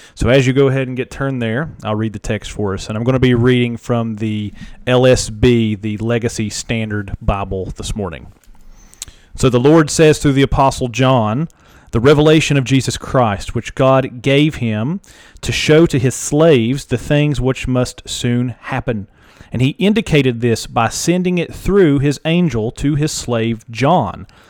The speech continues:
who bore witness to the word of God and to the witness of Jesus Christ,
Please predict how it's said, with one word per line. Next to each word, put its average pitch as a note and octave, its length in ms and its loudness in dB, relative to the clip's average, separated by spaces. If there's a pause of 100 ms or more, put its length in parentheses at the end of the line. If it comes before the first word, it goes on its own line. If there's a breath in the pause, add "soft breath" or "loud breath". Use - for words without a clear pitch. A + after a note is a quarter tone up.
(320 soft breath)
who A#2+ 120 -4
bore E3+ 240 4
witness D#3+ 400 2
to C#3+ 140 2
the C3+ 80 0
word C3 320 2
of A#2+ 160 -8
God G#2+ 500 -4 (240)
and B2 100 -4
to - 80 -8
the A#2+ 120 -2
witness E3 340 -4
of C#3+ 220 -6
Jesus C#3 360 -4
Christ, A2+ 680 -4